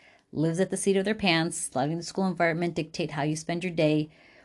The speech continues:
or you can create that culture in your building so that you have some control over the day-to-day. Now, sometimes you just have to let some things go. Or if it can wait, it's just going to have to wait.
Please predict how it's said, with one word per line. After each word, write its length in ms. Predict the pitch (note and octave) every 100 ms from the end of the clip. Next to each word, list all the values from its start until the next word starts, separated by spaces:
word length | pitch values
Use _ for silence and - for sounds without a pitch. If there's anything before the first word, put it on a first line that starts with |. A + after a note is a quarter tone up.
| -
or 60 | D#3
you 100 | D#3
can 160 | E3+
create 280 | D#3+ A3 A#3
that 120 | D3+
culture 320 | - F#3 F3+
in 160 | - D#3
your 80 | D3+
building 300 | D3 D#3 D#3+
so 120 | D#3+
that 160 | D3+ -
you 200 | D#3+ F#3+
have 220 | F3 E3+
some 140 | E3+
control 540 | D3+ D#3+ D#3 - D#3+ C3+
over 160 | C3+
the 120 | C3 B2
day-to-day. 500 | F#2+ F#2 G#2+ - - _ _ _ _ _ -
Now, 60 | D#3
sometimes 440 | B3 B3 A#3+ G3+
you 60 | F#3+
just 220 | G3 F#3+
have 160 | F3
to 100 | -
let 240 | D#3 D#3 D#3+
some 160 | E3
things 280 | D3+ D#3 D3
go. 260 | - B2 D3+ - _ - _ _ _ -
Or 160 | F#3+
if 140 | F#3+ F#3+
it 60 |
can 180 | F#3+ F3
wait, 160 | D#3+ E3
it's 120 | D3+
just 140 | D#3+
going 200 | E3 D3
to 60 | C#3+
have 200 | C#3+ C3+
to 80 | -
wait. 260 | C3+ A#2